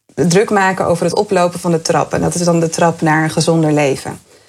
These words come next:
Eh, dus dat we alleen maar met die trap bezig zijn. Maar eigenlijk is de weg naar de trap, vergeten we die soms. En de weg naar de trap is dan het, het bereik van interventies.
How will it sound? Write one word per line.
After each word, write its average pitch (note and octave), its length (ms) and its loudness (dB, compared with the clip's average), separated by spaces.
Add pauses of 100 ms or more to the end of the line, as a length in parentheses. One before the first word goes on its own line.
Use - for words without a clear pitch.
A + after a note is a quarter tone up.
Eh, - 160 -2
dus D#3 100 2
dat E3 160 2
we - 80 0
alleen F3 260 2
maar F#3 100 0
met E3+ 140 0
die - 100 -4
trap F3+ 300 -2
bezig D3+ 320 -4
zijn. D#3+ 320 -4
Maar D#3+ 140 0
eigenlijk F#3 540 0
is F3 140 0
de F3+ 100 -2
weg F#3 240 0
naar F#3+ 220 0
de G#3+ 100 2
trap, F3 360 -2
vergeten F3+ 460 -2
we D#3+ 80 -4
die C#3+ 120 -2
soms. - 480 -6 (360)
En - 120 0
de D#3+ 80 4
weg E3 220 2
naar F3 200 2
de G#3 100 2
trap E3 300 -2
is F#3 120 -4
dan E3 180 0
het, D#3+ 260 -2
het D#3 200 -2
bereik E3 520 2
van - 160 -6
interventies. D3+ 880 -2